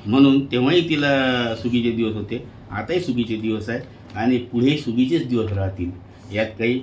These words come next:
म-, म्हणजे दुमत नाही. दुसरी गोष्ट अशी की मी वरडी बाणा या YouTube चॅनलचे अतिशय आभार मानतो. याचं कारण असं आहे की, मला तुम्ही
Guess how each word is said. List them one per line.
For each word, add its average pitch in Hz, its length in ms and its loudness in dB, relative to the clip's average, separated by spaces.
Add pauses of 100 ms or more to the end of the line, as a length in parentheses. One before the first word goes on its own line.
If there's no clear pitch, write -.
म-, 110 40 -10
म्हणजे 110 380 -4
दुमत 117 380 2
नाही. 87 280 -4 (380)
दुसरी 110 300 2
गोष्ट 165 240 2
अशी 160 300 4 (480)
की 135 80 4
मी 135 440 6 (760)
वरडी 131 300 2
बाणा 123 400 4 (140)
या 120 100 -2
YouTube 127 400 0
चॅनलचे 123 500 -2 (420)
अतिशय 143 300 -4
आभार 127 260 2
मानतो. 107 340 2
याचं 110 220 -4
कारण 110 360 -4
असं 107 180 -6
आहे 104 160 -4 (340)
की, 123 60 0
मला 120 360 0 (420)
तुम्ही 135 420 4